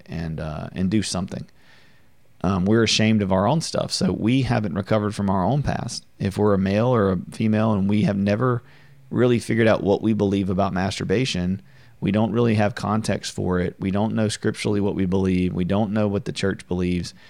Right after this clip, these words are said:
We have our own desires or struggles or issues with it. Yeah, it's gonna be much more difficult to talk to our kid about it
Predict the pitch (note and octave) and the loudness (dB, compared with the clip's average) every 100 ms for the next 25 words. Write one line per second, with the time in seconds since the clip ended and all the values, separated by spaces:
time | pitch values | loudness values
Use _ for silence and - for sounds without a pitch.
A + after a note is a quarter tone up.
0 | - - G#3+ - - A2 A#2+ A2 - - | -10 -2 -2 -2 -2 0 0 -2 -6 -20
1 | - - - G#2+ G2 G2 G2+ G2+ G2+ F#2 | -20 -18 -10 -4 -2 0 0 2 0 -2
2 | - G#2 G2+ G2 G2 F#2 F2 G2 G2+ G#2 | -2 0 0 2 0 0 -2 -2 -2 -2
3 | F#2 F2+ F2+ F#2+ - - - - - - | -2 0 0 0 -4 -16 -20 -20 -20 -20
4 | - - A#2 F#3+ - D3 D#3+ A2+ G#2+ B2 | -10 -2 2 2 0 -2 0 0 2 0
5 | - C3 A#2 G#2+ A2 G2+ G2+ F#2 - - | -2 -2 0 0 -2 -2 -4 -4 -4 -4
6 | G2 F#2+ - G2 F2+ F2+ G#2+ G2 E2+ D#2 | -2 -2 -4 -4 -2 -2 -2 -2 -2 -4
7 | - | -6